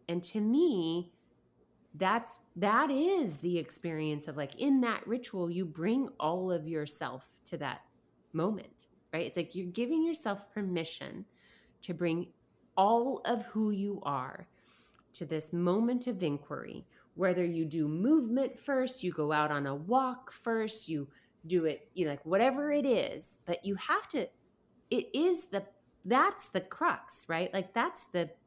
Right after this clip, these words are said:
key, is create a ritual so that whether you are a huge intake valve like Anne,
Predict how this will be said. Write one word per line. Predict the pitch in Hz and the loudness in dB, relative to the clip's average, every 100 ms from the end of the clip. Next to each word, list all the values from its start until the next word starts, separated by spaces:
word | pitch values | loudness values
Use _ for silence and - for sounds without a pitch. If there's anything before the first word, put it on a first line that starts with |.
| - | -12
key, | - 330 262 - | -2 2 2 0
is | 147 - - _ - | -6 -6 -12 _ -18
create | - 220 202 262 320 202 | -4 -2 0 0 -2 -2
a | |
ritual | 170 165 240 - 170 143 | -4 0 0 -2 -6 -6
so | 143 - 185 | -6 -4 -2
that | 165 - 147 | -2 -6 -2
whether | 175 185 | 0 0
you | 208 190 202 | 0 0 0
are | 175 156 156 | 0 0 0
a | 143 139 - _ - | -2 -4 -12 _ -10
huge | - 311 320 208 - - | 6 10 10 6 -2 2
intake | 320 349 - 202 160 | 6 8 6 2 -2
valve | 147 143 123 135 165 | -4 -4 -2 -4 -6
like | 151 147 - | -2 -2 -2
Anne, | 190 175 117 131 | -2 -2 -2 -8